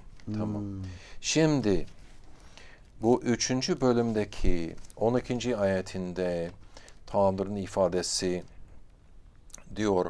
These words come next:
Speaker 2: "Olacağım,
Speaker 1: Hı hı.
Speaker 2: olacağım." O "ben benimin" ilk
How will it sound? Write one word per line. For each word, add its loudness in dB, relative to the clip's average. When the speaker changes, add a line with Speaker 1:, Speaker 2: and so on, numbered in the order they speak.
Speaker 2:
"Olacağım, 10
Speaker 1:
Hı 4
hı. 0
Speaker 2:
olacağım." 8
O 8
"ben 12
benimin" 10
ilk 10